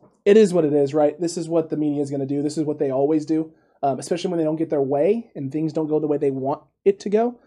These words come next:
They are going to spin things to benefit them somehow, some way, um, and to punish, punish the, those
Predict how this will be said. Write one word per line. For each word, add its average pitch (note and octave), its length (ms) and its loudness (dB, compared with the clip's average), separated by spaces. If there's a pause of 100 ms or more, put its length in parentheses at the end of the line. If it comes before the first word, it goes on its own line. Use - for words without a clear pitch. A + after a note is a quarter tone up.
(380)
They E3 260 2
are G3 120 4
going F#3 480 -2
to - 120 -8
spin B3 540 0
things E3 760 -4 (200)
to G3 160 -2
benefit B3+ 500 2
them D4+ 420 2
somehow, E3+ 380 0
some C#3 220 -4
way, G#2+ 200 -6 (440)
um, D#3 240 0
and E3+ 200 0
to G3 80 2
punish, - 560 -6 (1120)
punish A#3 300 2
the, G#3+ 360 4
those A3 440 0